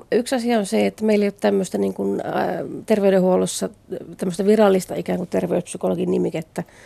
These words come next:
Esimerkiksi, ää, tuolla Englannissa on tämmöinen ihan vakiintunut professio ja ikään kuin slotti,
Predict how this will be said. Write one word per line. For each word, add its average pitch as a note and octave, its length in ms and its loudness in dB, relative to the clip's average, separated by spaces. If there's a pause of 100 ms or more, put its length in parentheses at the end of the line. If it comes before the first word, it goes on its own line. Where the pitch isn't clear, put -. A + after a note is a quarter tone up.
(180)
Esimerkiksi, F#3 800 -4
ää, - 360 -2
tuolla F3 460 -6 (840)
Englannissa G#3+ 580 -2 (840)
on G3 300 2 (240)
tämmöinen G3 400 -6
ihan F#3 160 -6
vakiintunut F#3+ 600 -6
professio - 600 -4
ja - 160 -4
ikään F#3+ 240 -6
kuin F#3+ 120 -10
slotti, - 640 -2